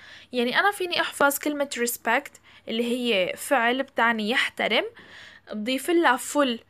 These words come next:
فبتصير adjective respectful، وبتضيف لها dis فبتصير disrespectful اللي بتعني منه محترم.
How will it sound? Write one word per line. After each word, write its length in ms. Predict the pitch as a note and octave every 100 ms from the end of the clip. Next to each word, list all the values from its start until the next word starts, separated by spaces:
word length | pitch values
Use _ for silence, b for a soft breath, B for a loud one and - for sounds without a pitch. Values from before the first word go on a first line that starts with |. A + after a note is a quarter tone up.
| _
فبتصير 680 | - A#3+ G#3+ G#3+ - B3 A#3
adjective 720 | - A#3+ C4 C#4+ - D#4+ E4+ - _ - G3+
respectful، 760 | G3 - C#4 - - D#4 D#4+ E4 B B -
وبتضيف 540 | A#3+ - A#3+ A#3+ A#3+
لها 240 | E4+ F4 C#4+
dis 300 | A3+ B3 C#4 - _
فبتصير 540 | - A3 A3+ - B3+ A3+
disrespectful 1000 | E4+ - D#4 C#4+ - C4+ - - C4 C#4 B B -
اللي 120 | A#3
بتعني 380 | A#3 C#4+ D4 C#4
منه 260 | C#4 C#4
محترم. 640 | A3 G#3 - F2+ - E3